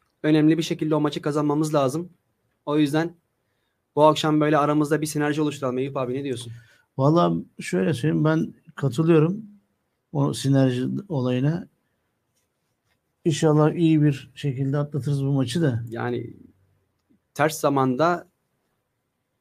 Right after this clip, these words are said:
Speaker 2: Hiç bağlanmıyor.
Speaker 1: deplasmanda
Speaker 2: Sen
Speaker 1: oynayacağız,
Speaker 2: baksana.
Speaker 1: sıkıntı. Tolga Göksu, iyi akşamlar, iyi yayınlar demişler. Teşekkür ederiz Tolga Bey, sağ olun.
Speaker 2: Evet, iyi akşamlar.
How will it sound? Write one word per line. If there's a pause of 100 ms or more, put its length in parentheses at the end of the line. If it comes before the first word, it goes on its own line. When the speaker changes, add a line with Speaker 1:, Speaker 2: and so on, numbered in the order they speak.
(220)
Speaker 2:
Hiç (100)
bağlanmıyor.
Speaker 1:
deplasmanda
Speaker 2:
Sen
Speaker 1:
oynayacağız,
Speaker 2:
baksana.
Speaker 1:
sıkıntı. (1400)
Tolga
Göksu,
iyi
akşamlar,
iyi
yayınlar
demişler.
Teşekkür
ederiz
Tolga
Bey,
sağ
olun. (120)
Speaker 2:
Evet,
iyi
akşamlar.